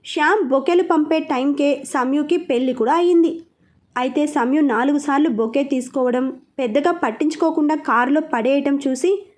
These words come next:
ఒక నిర్ణయానికి వచ్చాడు. ఒకరోజు సంయు స్టూడియో నుంచి ఇంటికి వెళ్తుంటే,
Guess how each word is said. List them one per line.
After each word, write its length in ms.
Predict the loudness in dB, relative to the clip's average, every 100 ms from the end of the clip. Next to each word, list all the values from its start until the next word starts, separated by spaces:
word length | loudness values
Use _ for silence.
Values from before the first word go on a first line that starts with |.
| _
ఒక 120 | -4 0
నిర్ణయానికి 500 | 2 4 4 4 2
వచ్చాడు. 640 | 0 0 0 0 -2 -10 _ -20 _ _ _ _
ఒకరోజు 600 | -2 2 2 4 4 2
సంయు 380 | 2 2 4 4
స్టూడియో 380 | 2 0 2 4
నుంచి 280 | 4 2 2
ఇంటికి 360 | 0 0 0
వెళ్తుంటే, 640 | 0 0 0 0 0 -2